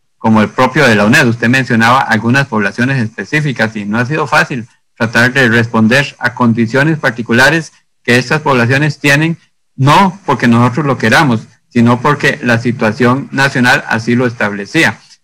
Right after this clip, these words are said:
porque hay muchos sitios que son, bueno, demasiado alejados, que como decía antes, no tienen conectividad.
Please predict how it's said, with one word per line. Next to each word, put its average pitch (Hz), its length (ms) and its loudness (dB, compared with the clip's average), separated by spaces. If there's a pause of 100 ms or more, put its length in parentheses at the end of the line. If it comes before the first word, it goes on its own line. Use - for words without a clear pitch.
(100)
porque 117 460 0
hay 120 220 4
muchos 127 360 0
sitios 139 360 -4
que 113 80 -2
son, 120 220 0
bueno, 120 220 0
demasiado 107 420 -2
alejados, 127 420 2
que 98 100 -16
como 107 180 0
decía 117 220 0
antes, 123 180 -2
no 117 140 -4
tienen 120 260 -2
conectividad. 117 640 0